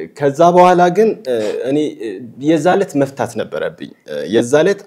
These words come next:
አታስፈልግህም፣ የአካባቢው ሰው ሁሉ ነው ያለኝ። እችን ሚስት ፍታት ነው ያለኝ። እውነት የአካባቢው ሰው ሁሉ አይደለም። እኔ ሚስት ለመፍታት መጨከን አቃተኝ። ምክንያቱም በጣም ኃጢአት ነው በእኛ ሃይማኖት መፍታት።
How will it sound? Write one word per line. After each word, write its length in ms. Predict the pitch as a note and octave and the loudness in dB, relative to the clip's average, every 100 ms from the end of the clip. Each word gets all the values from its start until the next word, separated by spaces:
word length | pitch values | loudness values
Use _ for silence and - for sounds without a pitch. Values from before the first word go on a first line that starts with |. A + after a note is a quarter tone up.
| C3 | -4
አታስፈልግህም፣ 920 | C3+ D3 C#3 - A2+ G2 G2+ A2 G#2 | -4 -6 -10 -4 -6 -6 -10 -12 -10
የአካባቢው 480 | F#2 A2 A#2+ G2 A2+ | -12 -10 -8 -8 -8
ሰው 140 | D3 | -12
ሁሉ 160 | F#3+ D3 | -12 -12
ነው 140 | D#2 | -12
ያለኝ። 240 | B1+ - _ _ _ _ - | -14 -16 _ _ _ _ -2
እችን 380 | D#3 - E3+ D#3 A#2 | -2 -4 -8 -6 -6
ሚስት 300 | A#2+ B2+ - - | -6 -8 -12 -16
ፍታት 320 | B2+ B2+ A#2 | -12 -10 -10
ነው 100 | A2 | -8
ያለኝ። 220 | C#2 C#2 | -10 -10
እውነት 260 | - C3 C#3 | -10 -10 -10
የአካባቢው 420 | A#2 A2+ - D2 | -12 -8 -10 -10
ሰው 120 | - | -14
ሁሉ 140 | - _ _ _ _ _ _ _ - | -16 _ _ _ _ _ _ _ -14
አይደለም። 420 | - G2 D2 E2 | -10 -10 -10 -10
እኔ 100 | A#2 A#2 | -8 -6
ሚስት 240 | B2+ B2 A#2+ | -6 -8 -4
ለመፍታት 500 | A#2+ B2 B2 C#3+ C#3 | -4 -4 -12 -16 -8
መጨከን 500 | C3 C3 C3 - C#3 | -6 -6 -10 -10 -8
አቃተኝ። 440 | A#2 - G#2+ - G2 | -8 -8 -12 -12 -12
ምክንያቱም 460 | B2 E3 E3 E3 C3 | -10 -8 -8 -6 0
በጣም 280 | C#3+ C#3 D3 | 0 0 -8
ኃጢአት 420 | D3+ D3+ - C#3 A#2 | -8 -8 -6 -6 -6
ነው 120 | G2+ | -6
በእኛ 180 | G2 D2 | -6 -6
ሃይማኖት 380 | G2 D2 B1+ - | -10 -10 -14 -12
መፍታት። 360 | F2 - - | -14 -10 -12